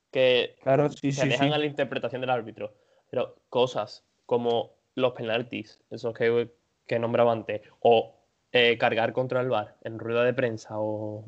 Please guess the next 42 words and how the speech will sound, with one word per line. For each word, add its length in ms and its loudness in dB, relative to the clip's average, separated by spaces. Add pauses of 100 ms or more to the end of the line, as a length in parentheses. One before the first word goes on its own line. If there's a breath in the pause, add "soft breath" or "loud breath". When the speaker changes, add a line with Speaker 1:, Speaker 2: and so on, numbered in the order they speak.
(160)
Speaker 1:
después 220 2
del 120 2
partido, 540 0 (180)
en 60 -4
la 80 -2
pre-, 160 0 (340)
en 60 -6
el 100 -6
postpartido, 600 2 (800)
eso, 440 2 (100)
eh, 320 6
no 400 6
es 480 -2 (160)
decisión 600 -2
del 100 2
árbitro. 400 0 (260)
Eso 220 0
es 240 2
un 160 -6
criterio 400 2
que 80 -6
se 100 -6
establece 540 -2 (960 soft breath)
y 160 0
se 80 -2
dice, 460 0 (260)
si 600 2
un 160 0
jugador 540 4 (100)
o 160 0
un 220 -2
entrenador 600 -2
o 80 0
un 140 -2
presidente 640 2
o 60 6
un 120 2
director 280 0
deportivo, 520 0
sea 220 2
quien 180 -4
sea, 360 0